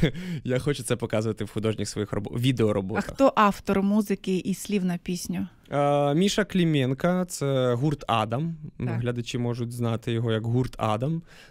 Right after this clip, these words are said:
Speaker 1: Е, ми з Мішою вже дуже багато працюємо. До речі, коли я десять років назад, е, е, хотів співати і спробував себе, він мені так само писав музику. А, а взагалі ми з ним навчались в естрадно-цирковій академії ще п'ятнадцять років назад.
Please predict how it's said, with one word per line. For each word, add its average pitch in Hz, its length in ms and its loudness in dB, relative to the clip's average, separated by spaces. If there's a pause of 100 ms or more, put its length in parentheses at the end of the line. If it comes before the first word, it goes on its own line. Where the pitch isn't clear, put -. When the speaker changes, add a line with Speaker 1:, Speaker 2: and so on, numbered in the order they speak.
Speaker 1:
Е, 113 520 2
ми 139 240 0
з 143 40 -4
Мішою 143 300 -2
вже 127 120 -2
дуже 123 220 0
багато 113 300 0
працюємо. 147 440 2
До 117 100 2
речі, 117 220 0
коли 123 200 2
я 120 60 4
десять 117 340 0
років 117 240 -4
назад, 117 420 0
е, 104 440 -2 (340)
е, 98 440 0
хотів 113 380 -4
співати 110 400 -2
і 107 40 -4
спробував 190 440 0
себе, 110 200 -4
він 120 160 -2
мені 120 160 0
так 117 140 -2
само 104 240 -2
писав 104 340 -6
музику. 101 360 -4 (1000)
А, 123 100 0
а 120 260 2
взагалі 165 240 2
ми 151 120 0
з 123 60 -4
ним 123 140 0
навчались 110 580 -4
в 104 120 -6
естрадно-цирковій 107 1200 -2
академії 185 500 2
ще 160 140 -2
п'ятнадцять 139 420 -4
років 127 280 -2
назад. 117 340 0